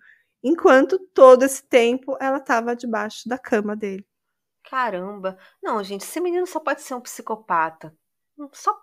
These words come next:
Speaker 2: pode ser um psicopata, porque eu não consigo acreditar, sabe, que uma pessoa só porque viu pornografia vai sair matando. É igual alguém, ah, viu uma pornografia e vai sair pra estuprar alguém?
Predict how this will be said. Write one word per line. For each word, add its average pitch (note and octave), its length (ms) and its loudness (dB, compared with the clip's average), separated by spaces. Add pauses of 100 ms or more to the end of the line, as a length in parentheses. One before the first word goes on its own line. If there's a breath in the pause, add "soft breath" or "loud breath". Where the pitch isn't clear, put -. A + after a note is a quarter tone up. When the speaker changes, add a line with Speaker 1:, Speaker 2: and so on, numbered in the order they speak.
Speaker 2:
pode G3 520 -6
ser - 120 -20
um D#3 40 -20
psicopata, - 600 -6
porque B3 340 -6 (280 loud breath)
eu C4+ 80 -2
não D#4+ 80 -2
consigo F#4 260 -2
acreditar, C#4+ 640 2
sabe, D#3+ 440 -2
que E3+ 100 -16
uma F3+ 100 -4
pessoa F#3 320 -6
só G#3+ 160 0
porque G#3+ 200 -8
viu G#3 100 -10
pornografia G3 640 -8
vai G3 100 -2
sair G3 220 -8
matando. E3 480 -10
É E3+ 40 -6
igual F#3+ 200 2
alguém, A#3 260 -2
ah, G3 160 4
viu G#3+ 100 -8
uma G3+ 140 -6
pornografia G3 500 -6
e G3 40 -6
vai G3+ 80 -2
sair F#3 160 -4
pra F3+ 120 -6
estuprar F#3 380 -8
alguém? F#3+ 400 -8